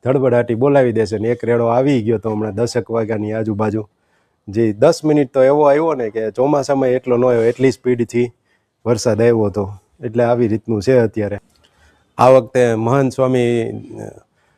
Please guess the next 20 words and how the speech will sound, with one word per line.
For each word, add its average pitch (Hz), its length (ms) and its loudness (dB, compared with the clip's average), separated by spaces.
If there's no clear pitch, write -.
શરદ 139 300 4
પૂર્ણિમાના 123 2000 -2
સમયે 127 540 4
ગોંડલમાં 127 500 2
નહીં 147 200 2
હોય, 117 140 0
નહીં 120 180 0
તો 120 180 2
ઘણી 131 220 2
વખત 127 420 -2
અગાઉના 123 680 2
વર્ષોની 127 440 0
વાત 123 260 0
કરીએ 123 260 0
તો 120 180 0
લગભગ 120 320 0
શરદ 123 300 0
પૂર્ણિમાએ 123 680 0
ગોંડલ 123 500 0
પધરામણી, 131 520 0